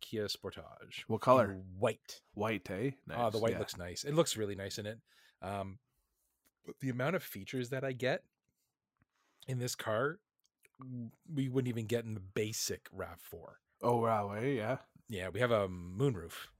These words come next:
Speaker 1: Like one of those full, like, from front to back moonroofs. <laughs>
Speaker 2: Oh, you got the big giant ones. Oh, those are
Speaker 1: Yeah.
Speaker 2: nice. Yes, I like
Speaker 1: Yeah.
Speaker 2: those. Those are
Speaker 1: And it's just
Speaker 2: beautiful.
Speaker 1: having an S U V.
Speaker 2: Yeah.
Speaker 1: 'Cause trying to do everything in the Corolla.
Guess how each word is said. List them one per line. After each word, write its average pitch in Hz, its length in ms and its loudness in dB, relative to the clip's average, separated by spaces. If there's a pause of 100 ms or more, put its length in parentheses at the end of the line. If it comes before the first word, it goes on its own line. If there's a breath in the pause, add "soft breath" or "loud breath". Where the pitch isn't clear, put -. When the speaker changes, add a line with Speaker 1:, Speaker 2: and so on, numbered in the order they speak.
(760)
Speaker 1:
Like 123 140 -2
one 113 100 -2
of 107 60 -4
those 104 180 0
full, 117 320 2
like, 104 160 0 (100)
from 110 160 0
front 117 300 -2
to 117 60 -4
back 101 320 0
moonroofs. 104 680 4
<laughs> 370 60 10 (160)
Speaker 2:
Oh, 170 260 12
you 165 120 8
got 175 140 12
the 151 60 4
big 160 180 6
giant 147 340 8
ones. 127 200 4
Oh, 139 280 12
those 120 200 8
are 135 60 8
Speaker 1:
Yeah. 120 40 2
Speaker 2:
nice. 123 380 4
Yes, 123 520 4
I 107 80 2
like 117 180 2
Speaker 1:
Yeah. 120 80 2
Speaker 2:
those. 117 220 2
Those 120 260 2
are 180 40 6
Speaker 1:
And 208 80 6
it's 240 140 8
just 240 160 10
Speaker 2:
beautiful. 208 120 4
Speaker 1:
having 190 200 8
an 175 80 8
S 180 180 6
U 156 80 4
V. 127 300 2 (420 soft breath)
Speaker 2:
Yeah. 135 160 4
Speaker 1:
'Cause 143 260 8
trying 170 280 6
to 139 40 4
do 127 140 6
everything 127 380 6
in 110 160 0
the 98 120 0
Corolla. 98 600 0